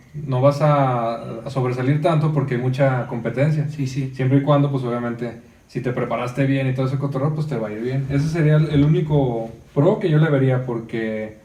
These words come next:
Speaker 1: que diga en contra.
Speaker 2: Ajá.
Speaker 1: Porque pro, pues, no manches, tienes mucha, mucho campo laboral. Puedes hacer desde seguridad industrial, ergonomía,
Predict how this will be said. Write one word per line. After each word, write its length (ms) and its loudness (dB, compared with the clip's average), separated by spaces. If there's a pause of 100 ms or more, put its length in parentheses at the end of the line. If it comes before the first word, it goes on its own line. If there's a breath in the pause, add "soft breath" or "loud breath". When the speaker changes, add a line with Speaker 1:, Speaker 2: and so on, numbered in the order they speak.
(440 soft breath)
Speaker 1:
que 100 -4
diga 160 2
en 80 -2
contra. 320 2
Speaker 2:
Ajá. 380 -6
Speaker 1:
Porque 240 -2
pro, 280 4
pues, 140 -4
no 80 0
manches, 340 -4
tienes 260 -2
mucha, 640 -2 (420)
mucho 200 -2
campo 260 0
laboral. 420 2
Puedes 200 0
hacer 360 -2
desde 240 -4
seguridad 380 -4
industrial, 680 -4
ergonomía, 840 -8